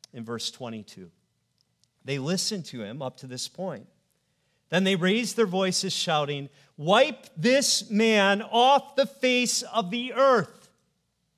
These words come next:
He should not be allowed to live," just like they did with Jesus.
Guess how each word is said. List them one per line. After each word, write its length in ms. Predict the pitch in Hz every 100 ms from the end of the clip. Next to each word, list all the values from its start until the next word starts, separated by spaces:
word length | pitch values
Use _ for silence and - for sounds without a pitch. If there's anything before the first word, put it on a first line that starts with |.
| _ _ _
He 160 | - 262
should 340 | - 269 196
not 360 | 220 240 294 -
be 100 | 285
allowed 460 | 277 233 220 214
to 120 | - 208
live," 400 | 185 254 190 98 - _ _ _ _ _ _ _ _ _ _
just 300 | - 131 -
like 180 | 143 143
they 140 | 160 151
did 340 | 127 104 95 _ _ _ _ _ _ _
with 180 | 117 -
Jesus. 680 | - 107 90 - - -